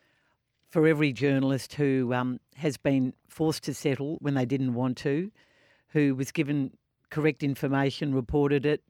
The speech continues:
but then found it too difficult to get those sources to go to court for them, to stand up in court for them, and, and it's happened to me. I think, um, you're more than our poster boy, you're our hero. So it, it was just,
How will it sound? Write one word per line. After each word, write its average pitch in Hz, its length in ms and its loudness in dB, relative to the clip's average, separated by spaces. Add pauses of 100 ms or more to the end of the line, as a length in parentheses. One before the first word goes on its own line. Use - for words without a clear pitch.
(100)
but - 180 -6
then 151 180 0
found 139 380 0
it 127 120 -4 (480)
too 175 140 0
difficult 147 540 -4 (200)
to 156 100 -6
get 147 260 -2 (300)
those 143 320 -2 (180)
sources 156 640 -6 (260)
to - 80 -10
go 151 140 2
to 143 100 2
court 139 300 -4
for 135 260 -2
them, 180 300 -6
to - 100 -14
stand 151 380 -2
up 139 140 -4
in 135 120 -4
court 135 260 -6
for 139 220 -4
them, 165 140 -2
and, 135 80 -2
and 143 220 -2
it's 139 160 -4
happened 143 320 -4
to 156 100 -8
me. 127 380 -4 (560)
I 151 80 -2
think, 160 400 -2
um, 135 320 0 (720)
you're 170 220 0
more 160 220 4
than 143 120 2
our 127 140 0
poster 131 400 -4
boy, 123 220 -2
you're 131 220 -4
our 131 100 -4
hero. 131 460 -4
So 135 420 -6 (180)
it, 147 140 -6 (120)
it 151 140 -4
was 143 180 -4
just, - 320 0